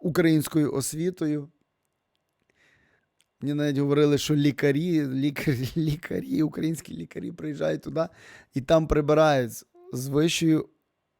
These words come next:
освітою лікаря, які закінчили медичні університети чи інститути, я не знаю, як там правильно, їдуть в Америку і працюють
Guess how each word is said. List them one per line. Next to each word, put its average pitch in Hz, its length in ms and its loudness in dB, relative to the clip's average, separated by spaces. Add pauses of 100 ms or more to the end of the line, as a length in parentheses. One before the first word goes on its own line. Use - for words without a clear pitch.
(180)
освітою 151 640 2
лікаря, 147 960 2 (1040)
які 131 220 -4
закінчили 156 720 -2 (340)
медичні 156 840 0
університети 151 960 -2
чи - 140 -12
інститути, 127 640 -8
я 135 100 -6
не - 120 -10
знаю, 65 180 -10
як 135 100 -14
там - 140 -16
правильно, 64 340 -12 (540)
їдуть 165 320 -4
в 147 60 -4
Америку 175 580 0
і 135 80 -4
працюють 160 840 -2